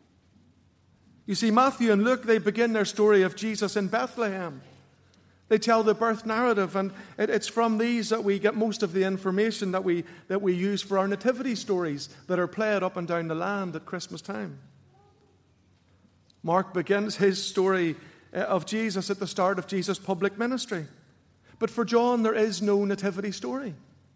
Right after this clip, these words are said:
You see, John goes way back beyond that,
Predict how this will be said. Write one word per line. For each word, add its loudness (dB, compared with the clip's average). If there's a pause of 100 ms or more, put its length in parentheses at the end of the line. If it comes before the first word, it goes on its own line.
(1500)
You -2
see, 0
John 2
goes -2
way 2
back 0
beyond -2
that, -6